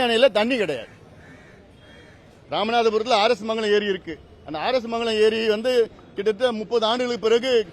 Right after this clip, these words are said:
மூன்று ஆண்டுகளுக்கு முன்பு தான் நிரம்புது, நிரம்பி இருக்கு. ஆனா அவ்வளவு வெள்ளம் போச்சு.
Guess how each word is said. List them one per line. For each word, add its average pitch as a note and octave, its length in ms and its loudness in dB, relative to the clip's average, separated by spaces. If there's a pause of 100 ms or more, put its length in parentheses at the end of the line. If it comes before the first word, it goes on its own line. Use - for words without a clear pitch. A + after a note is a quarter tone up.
(360)
மூன்று A#3+ 300 -2 (100)
ஆண்டுகளுக்கு A3+ 420 -2
முன்பு G#3+ 220 -6
தான் A#3 140 -2
நிரம்புது, G3+ 360 -4 (420)
நிரம்பி G#3+ 260 0
இருக்கு. F#3+ 200 -4
ஆனா A3 180 -2
அவ்வளவு G#3 320 0
வெள்ளம் A#3+ 280 0
போச்சு. F#3+ 220 -4